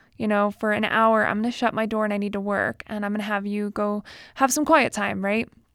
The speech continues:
Not falling into that pattern of, "Well, let me actually put the writing on the back burner and let me not go work and let me just, you know, prioritize everything that you need and nothing that I need."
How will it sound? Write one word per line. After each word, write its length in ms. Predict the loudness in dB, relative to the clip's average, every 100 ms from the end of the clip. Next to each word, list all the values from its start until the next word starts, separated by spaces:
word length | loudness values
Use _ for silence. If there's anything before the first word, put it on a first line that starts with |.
| _ _ _ _ _ _ -2
Not 260 | 2 2 4
falling 280 | 4 4 2
into 180 | 0
that 180 | 0 0
pattern 420 | 2 2 4 2
of, 340 | 2 0 -2 -6 -20 -20 -20 -20 0
"Well, 680 | 6 8 8 6 4 0 -8 -20 _ -6
let 180 | 0 2
me 80 | 2
actually 240 | 2 2
put 140 | 4
the 80 | 4
writing 400 | 4 4 2 0 -2
on 120 | -2
the 60 |
back 340 | 0 0 -2 -2
burner 360 | -2 0 0
and 80 | 0
let 80 | 0
me 60 | 2
not 240 | 0 0
go 140 | -2
work 540 | 0 0 0 0 -6 -20 -20 -20 -20 -20 -4
and 520 | 2 4 4 2 2
let 100 | 2
me 120 | 2 0
just, 380 | 0 -2 -8 -10
you 160 | -2 0
know, 160 | 0
prioritize 640 | 0 0 0 0 -2 -2 -2
everything 400 | -2 -2 -2 -2
that 120 | -2
you 200 | 2 4
need 480 | 4 2 0 -2 -6 -18 _ _ 2
and 220 | 4 4
nothing 300 | 4 0 -4
that 120 | -2
I 140 | -2 -2
need." 340 | -6 -10